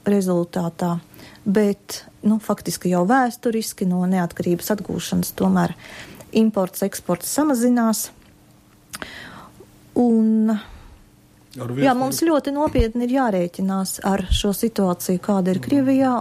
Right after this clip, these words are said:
Speaker 1: un te ir zināmi riski, kādi paveras arī Latvijai.
Speaker 2: A bija tikšanā ar viesnieku Višņakovu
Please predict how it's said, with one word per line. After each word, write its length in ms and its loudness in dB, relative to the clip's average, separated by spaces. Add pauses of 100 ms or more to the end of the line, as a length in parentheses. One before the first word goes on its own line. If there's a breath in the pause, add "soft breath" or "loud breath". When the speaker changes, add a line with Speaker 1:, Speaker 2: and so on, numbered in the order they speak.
Speaker 1:
un 160 2
te 140 2
ir 60 -6 (200 loud breath)
zināmi 640 0
riski, 460 -2 (500 loud breath)
kādi 260 2
paveras 480 -2
arī 220 2
Latvijai. 560 -2 (100)
Speaker 2:
A 80 -4
bija 240 2
tikšanā 460 0
ar 100 2
viesnieku 640 -2
Višņakovu 540 -4